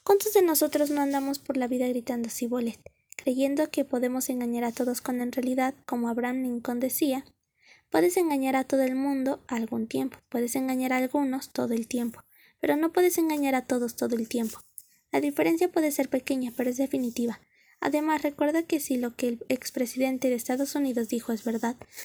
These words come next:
lo que el apóstol Pablo dijo, registrado en Gálatas seis siete, es absoluto. No se engañen, Dios no puede ser engañado. Una vida casi cristiana, una vida casi de comunión,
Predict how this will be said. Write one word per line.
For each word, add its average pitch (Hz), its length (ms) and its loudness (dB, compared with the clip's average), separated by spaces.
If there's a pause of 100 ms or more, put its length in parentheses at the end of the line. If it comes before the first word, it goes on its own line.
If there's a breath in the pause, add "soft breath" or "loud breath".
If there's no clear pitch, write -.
lo 277 140 -4
que 269 80 2
el 254 60 2
apóstol 285 520 -2 (920)
Pablo 254 420 2
dijo, 254 440 -4 (880)
registrado 240 580 -2
en 247 100 -2
Gálatas 240 460 -2
seis 254 220 -2
siete, 254 420 -2
es 233 160 -4
absoluto. 254 500 -4 (460 soft breath)
No 311 80 2
se 339 120 0
engañen, 311 440 2
Dios 240 160 0
no 269 140 -2
puede 262 200 0
ser 262 140 0
engañado. 247 640 -4
Una 254 220 0
vida 254 220 0
casi 269 280 0
cristiana, 285 560 -2
una 240 220 -2
vida 233 280 -2
casi 254 240 0
de 277 120 2
comunión, 233 420 0